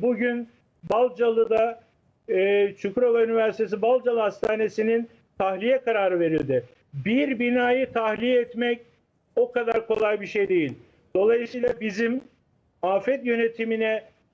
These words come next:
öneri geliştiren bütün kişi, kurum ve kuruluşların makro gözlem yapması lazım. Sahaya bütüncül bakması lazım. Çünkü afet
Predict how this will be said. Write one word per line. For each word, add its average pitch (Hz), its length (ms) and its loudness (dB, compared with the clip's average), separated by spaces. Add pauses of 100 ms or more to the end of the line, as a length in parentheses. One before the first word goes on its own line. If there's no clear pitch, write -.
öneri 220 440 0
geliştiren 208 760 0
bütün 226 380 0
kişi, 226 440 -4
kurum 226 280 2
ve 208 140 2
kuruluşların 208 760 2 (340)
makro 220 720 2
gözlem 214 540 0
yapması 185 520 0
lazım. 151 400 0 (240)
Sahaya 220 540 2
bütüncül 220 580 -2
bakması 220 460 -2
lazım. 202 400 0 (280)
Çünkü 240 320 -2
afet 220 460 0